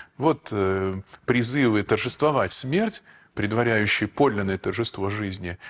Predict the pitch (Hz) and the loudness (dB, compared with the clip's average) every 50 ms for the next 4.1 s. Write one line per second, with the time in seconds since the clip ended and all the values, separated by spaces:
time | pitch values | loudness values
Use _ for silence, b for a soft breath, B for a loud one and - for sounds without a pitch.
0 | B B B _ - 95 98 117 - 123 113 123 123 120 110 104 101 104 117 120 | B B B _ -6 -4 -4 0 0 0 2 2 2 2 0 0 0 2 2 4
1 | 117 113 110 - - 104 - - 107 104 113 113 139 143 - - 113 - - 104 | 4 2 2 0 -2 -2 -2 0 0 0 0 0 0 0 0 -2 -4 -4 -4 -4
2 | 98 104 101 - - 139 139 127 113 85 82 - - 107 110 113 107 92 78 82 | -2 0 0 0 0 -2 -2 -2 -2 -2 -2 0 0 0 0 2 0 0 0 0
3 | 82 - 85 - - 92 82 82 90 95 95 98 107 - - - 90 87 90 92 | -2 -4 -4 -2 0 0 0 0 0 0 -2 0 -2 -2 -2 -2 -2 -2 -2 -4
4 | - - | -8 -10